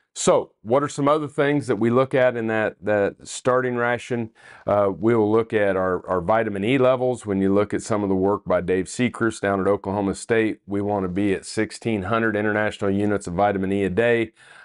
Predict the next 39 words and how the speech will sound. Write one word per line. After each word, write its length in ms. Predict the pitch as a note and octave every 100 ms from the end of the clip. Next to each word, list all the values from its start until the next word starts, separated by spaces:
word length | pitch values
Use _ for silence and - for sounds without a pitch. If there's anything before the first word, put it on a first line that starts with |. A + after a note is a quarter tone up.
| -
uh, 280 | G2+ G2 G2
on 180 | G2 G2+
these 180 | G2 F#2
calves 380 | - A2 G#2+ -
consuming 580 | G2 F#2+ - C3 B2 A#2
it, 160 | G#2+
which 180 | G2 -
is 140 | F2
four 340 | - - B2 A#2
times 460 | A#2+ A2+ A#2 G2+
the 120 | F2+ E2+
N 160 | G#2+
R 200 | G#2 G2+
C, 480 | F#2+ - B2+ C3+ C3+ - - _
because 320 | - G2+ A#2 G2+
vitamin 420 | A2 A#2 A#2 A2+
E 140 | A2+
is 140 | G#2+ F2+
very 260 | G#2 A2
important 560 | A2 - A2 F2+ G#2+ -
to 120 | G2+
the 120 | F#2
immune 380 | F#2 G2 A#2 A2+
system, 480 | - A2 G2+ G#2 G2
very 180 | G2+ G2
important 420 | F#2+ - G2+ F#2
to 60 | G2
the 100 | D#2
antioxidants, 1040 | G2+ G2+ E2+ G2+ A#2 - G#2 G#2 F#2+ - _ - - -
uh, 360 | G2 F#2 F2 -
to 240 | - G2 E2+
decrease, 720 | F2+ A2+ - G#2+ G2 G2 - -
uh, 240 | F#2 E2+
oxidative 640 | G2+ G#2+ - G2 F#2+ F2
stress 480 | - - G2+ F2+ -
with, 240 | E2+ D2+ _
within 380 | - F#2+ G2 F#2+
the 120 | F2
animal. 460 | F2 G2 E2+ C#2